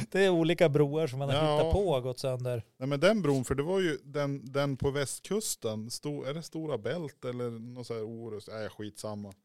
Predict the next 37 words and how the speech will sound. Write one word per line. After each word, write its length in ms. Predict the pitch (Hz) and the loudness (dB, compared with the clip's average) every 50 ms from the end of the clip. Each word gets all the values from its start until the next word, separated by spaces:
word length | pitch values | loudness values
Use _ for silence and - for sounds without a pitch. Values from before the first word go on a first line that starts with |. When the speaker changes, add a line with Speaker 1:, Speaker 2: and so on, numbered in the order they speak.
| _ _ _ _ _ _ _ _ _ | _ _ _ _ _ _ _ _ _
Speaker 2:
Det 100 | 117 120 | -8 -6
är 40 | 120 | -2
någon 220 | 127 131 131 123 | 0 0 0 2
bro. 260 | 120 120 117 113 117 | 2 0 0 0 0
Där 200 | 117 117 135 160 170 | 2 2 4 4 4
hade 240 | 180 202 208 196 | 4 2 0 0
de 100 | 196 185 | -2 0
ju 60 | 175 147 | 0 -2
inte 200 | 135 - 139 120 | -2 -2 -2 0
så 80 | - | 2
här 120 | 127 120 110 | 2 2 2
fungerande, 920 | - - 120 117 117 123 120 117 113 113 110 110 107 107 110 110 110 110 | 0 0 0 0 2 2 2 2 2 0 -2 -2 -4 -4 -4 -4 -6 -6
de 300 | 107 98 98 104 120 127 | -8 -10 -12 -12 -10 -6
hade 240 | 131 143 139 131 131 | -4 -4 -4 -4 -4
ju 60 | 131 | -6
inte 160 | 127 120 - 165 | -6 -8 -10 -10
så 120 | - 160 | -8 -6
här 200 | 127 117 110 107 - _ _ _ _ _ _ _ _ _ _ _ _ _ _ _ _ _ - | -6 -6 -6 -8 -12 _ _ _ _ _ _ _ _ _ _ _ _ _ _ _ _ _ -2
på 160 | - 127 123 | 0 2 4
radion 560 | 117 123 131 160 170 165 156 123 110 110 110 | 4 6 6 6 6 6 4 2 0 0 0
att 140 | 110 104 - | 0 -2 -2
de 180 | - 117 113 113 | -2 -2 0 0
ropade 380 | 120 117 113 104 - 113 117 | 0 0 -2 -2 -2 -2 -2
ut 220 | 120 123 117 - - | -2 -2 -4 -6 -6
att 100 | 98 - | -8 -6
nu 180 | 127 131 131 | -2 -2 0
är 40 | 127 | 2
det 220 | 120 120 117 110 | 2 2 0 0
skett 340 | 98 - 123 117 107 - - | -2 0 0 0 0 -2 -4
en 140 | - 110 113 | -8 -6 -2
olycka, 480 | 117 113 113 113 123 127 - _ - 113 | -2 -2 0 -2 -2 -4 -6 _ -4 -2
utan 220 | 110 104 - 113 | -2 -2 -2 -2
då 80 | 113 143 | -4 -4
står 340 | 143 - - 160 185 202 185 | -4 -2 0 0 2 2 2
det 60 | 151 | 2
ju 80 | 127 117 | 2 2
någon, 360 | 117 113 113 113 110 107 | 2 2 0 0 -2 -4